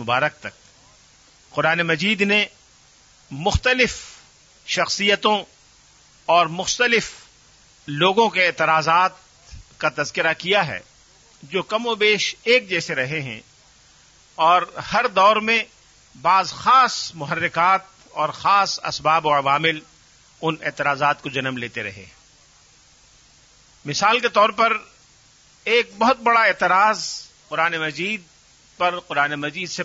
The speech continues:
پہلے آنے والی وحی پر اور انبیاء علیہ السلام کے پیغام پر عمومی طور پر یہ رہا ہے کہ اس پیغام کو ماننے والے اور اس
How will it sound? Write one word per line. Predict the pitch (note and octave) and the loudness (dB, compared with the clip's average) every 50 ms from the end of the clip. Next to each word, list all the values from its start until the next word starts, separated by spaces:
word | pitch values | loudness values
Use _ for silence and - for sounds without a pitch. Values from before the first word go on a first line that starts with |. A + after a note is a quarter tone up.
| - - | -4 -2
پہلے | F#3 F#3+ F#3+ F#3+ F3+ | -2 -2 0 0 0
آنے | D#3+ D#3 D#3+ D#3+ | 0 0 0 -2
والی | D3+ C#3+ D3 C#3+ C#3 | -2 -2 -2 -2 -4
وحی | B2 B2 C3+ E3+ E3+ D3 | -8 -10 -10 -10 -10 -6
پر | D3 C#3+ C3+ - - _ _ _ _ _ _ _ _ _ _ _ _ _ _ _ - | -6 -6 -6 -6 -10 _ _ _ _ _ _ _ _ _ _ _ _ _ _ _ 0
اور | F3+ G3 G3+ - - | 2 2 2 2 0
انبیاء | D#3+ D#3+ D#3 F3+ F#3+ F#3 F#3 | -2 -2 -2 0 0 2 2
علیہ | F3 F3 E3+ E3+ | 2 0 -2 -4
السلام | D#3+ - - E3 D#3 D#3+ E3+ F3 E3 | -6 -8 -6 -2 0 2 0 0 -2
کے | D3+ E3+ D3+ - | -4 -8 -4 -2
پیغام | C#3 C3 B2+ C#3+ D3+ D#3+ E3 D#3+ | -2 0 2 2 2 0 0 0
پر | D#3 D#3+ D3+ | 0 0 0
عمومی | D3 D#3 F#3 G3 G3 F#3+ F3 - | 0 -2 -4 -4 -4 -4 -2 0
طور | D3 D3+ D#3 D3+ - | 0 0 0 0 -4
پر | D3+ C#3+ | -6 -4
یہ | C#3 C3+ B2 | -4 -4 -4
رہا | A2+ A#2 C#3 D3+ C#3+ B2 | -4 -2 0 -2 -2 -2
ہے | G2 D#2 - _ _ _ _ _ _ _ _ _ _ _ - | -6 -12 -18 _ _ _ _ _ _ _ _ _ _ _ -10
کہ | C#3+ C#3+ | -8 -6
اس | G3 F3+ - - | -6 -6 -6 -4
پیغام | C#3+ C3+ C3 C3 D3 D3+ D3+ D3+ | -4 -2 -2 0 0 0 -2 -2
کو | D3 D3 C3+ C3 | -6 -12 -8 -8
ماننے | C3 C3+ C#3+ C#3+ C3 | -6 -6 -6 -6 -4
والے | B2 B2+ C#3+ D3+ D#3+ E3+ E3 - _ _ _ _ _ _ _ _ _ _ _ _ _ - | -2 0 0 0 0 -2 -4 -6 _ _ _ _ _ _ _ _ _ _ _ _ _ 0
اور | C3+ C#3 C#3+ F#3+ F#3+ | 0 0 0 0 -2
اس | E3+ | -2